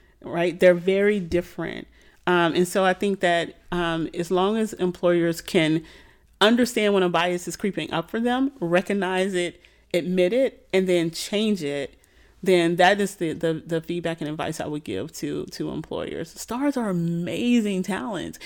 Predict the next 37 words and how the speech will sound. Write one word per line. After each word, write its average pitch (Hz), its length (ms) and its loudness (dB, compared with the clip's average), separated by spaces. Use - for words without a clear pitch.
And 277 400 4
you 330 80 4
know 370 140 6
what? 302 360 2
The 220 180 2
other 285 180 2
thing 349 120 4
I 330 80 4
would 320 140 2
tell 330 220 0
them, 320 320 0
guess 427 400 0
who 330 100 6
else 262 240 2
are 190 80 -4
stars? - 800 -8
Bill 277 280 4
Gates 226 360 -2
is 185 140 -4
a 165 80 -6
star. - 560 -10
Mark 262 240 6
Zuckerberg 202 600 0
is 160 120 -4
a 165 80 -4
star. - 320 -8
Steve 262 300 -2
Jobs 208 380 -2
was 170 100 -6
a 165 80 -8
star. - 580 -8
None 247 220 2
of 302 80 4
them 294 140 2
had 247 200 -2
college 233 380 -6
degrees, 214 720 -10